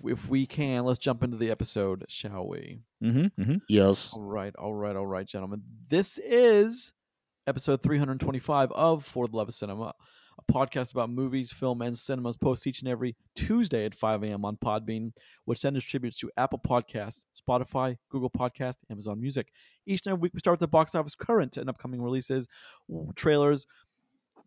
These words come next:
Speaker 1: and then movies of the week. I skipped what stream, but it, it's in there. I'm sorry, I'm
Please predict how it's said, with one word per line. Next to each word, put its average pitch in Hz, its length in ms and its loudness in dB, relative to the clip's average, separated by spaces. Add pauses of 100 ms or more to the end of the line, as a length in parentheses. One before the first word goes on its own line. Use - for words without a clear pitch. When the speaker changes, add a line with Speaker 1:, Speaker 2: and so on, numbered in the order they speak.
(120)
Speaker 1:
and 127 80 -2
then 123 120 0
movies 147 380 4
of 131 200 2
the 127 80 -2
week. 147 260 4
I 131 80 2
skipped - 300 -2
what 160 100 0
stream, 120 240 -4
but 117 140 -2
it, 113 100 -6
it's 120 160 -10
in 113 120 -2
there. 98 100 -8
I'm 98 100 -8
sorry, 98 220 -4
I'm 104 80 -4